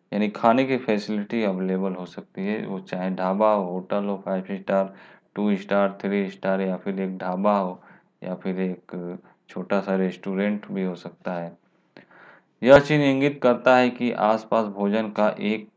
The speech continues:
स्थान है। आमतौर पर राजमार्गों और लंबे सफ़र की सड़कों पर यह चिन्ह देखना,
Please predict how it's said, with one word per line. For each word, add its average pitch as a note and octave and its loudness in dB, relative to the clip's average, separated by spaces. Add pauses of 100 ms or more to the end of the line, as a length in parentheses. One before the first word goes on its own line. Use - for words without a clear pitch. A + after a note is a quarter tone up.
(640)
स्थान A2 4
है। G2+ 4
आमतौर G#2+ 2
पर G2+ -2
राजमार्गों G2 2
और G2 -4 (280)
लंबे A2 0
सफ़र G2+ -4
की F#2+ -14
सड़कों F#2+ -6
पर F#2 -6
यह F2+ -6
चिन्ह G2 -8
देखना, F#2 -10